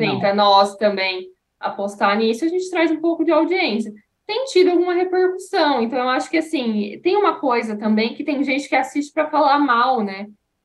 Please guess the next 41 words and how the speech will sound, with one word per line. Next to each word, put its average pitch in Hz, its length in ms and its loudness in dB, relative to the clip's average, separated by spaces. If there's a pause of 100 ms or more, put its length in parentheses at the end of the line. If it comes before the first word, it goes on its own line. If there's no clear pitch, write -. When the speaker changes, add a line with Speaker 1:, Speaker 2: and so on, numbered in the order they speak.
(160)
Speaker 1:
Uhum. 202 60 4
Speaker 2:
É, 190 460 4
então 254 440 -2
acaba 285 380 0
trazendo, 247 460 -2
eu 233 80 0
acho 226 240 -2
que 226 80 -14
tanto 294 320 0
o 339 80 -4
público 233 400 -6
que 233 100 -12
tem 226 220 -2
curiosidade 208 640 -2
de 208 120 -6
fato 196 260 0
sobre - 260 -12
essas - 240 -14
pessoas, 220 560 -2
ou 180 260 -6
pelo 202 140 -2
menos 196 240 -10
pelos 185 320 -10
shows, 214 420 0 (340)
como 240 200 -4
também 277 260 0
as 285 100 -4
pessoas 277 360 -8
que 294 100 -4
querem 254 760 -2
olhar 220 680 2
aquilo 214 200 -6
ali 208 220 -6
e 214 60 -12
falar, 226 240 -4
"Nossa, 214 360 -4
que 208 120 -12
horror, 202 580 -4
que 196 140 -10
absurdo, 196 640 -8
que 196 180 -10